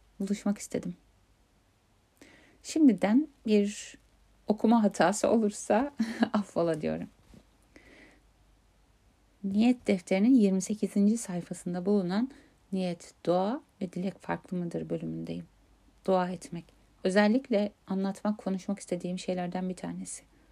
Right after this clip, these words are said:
Çoğunlukla kafamızda tam oturtamadığımız için ifadelerimizi kullanırken, herhangi bir şey talep ederken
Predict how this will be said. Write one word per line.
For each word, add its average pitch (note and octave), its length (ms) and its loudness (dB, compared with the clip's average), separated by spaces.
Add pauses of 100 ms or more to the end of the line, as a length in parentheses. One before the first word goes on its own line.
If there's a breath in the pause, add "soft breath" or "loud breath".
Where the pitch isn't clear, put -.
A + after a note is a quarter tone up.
(360 soft breath)
Çoğunlukla F#3+ 800 -2 (760 loud breath)
kafamızda B3 920 2
tam D#4 260 -4
oturtamadığımız G3+ 920 -2
için E3+ 400 -8 (800)
ifadelerimizi G#3+ 960 2
kullanırken, F#3 760 -4 (160)
herhangi G#3+ 420 0
bir G3 60 -2
şey F#3 200 -8
talep F3+ 300 -8
ederken F#3 560 -8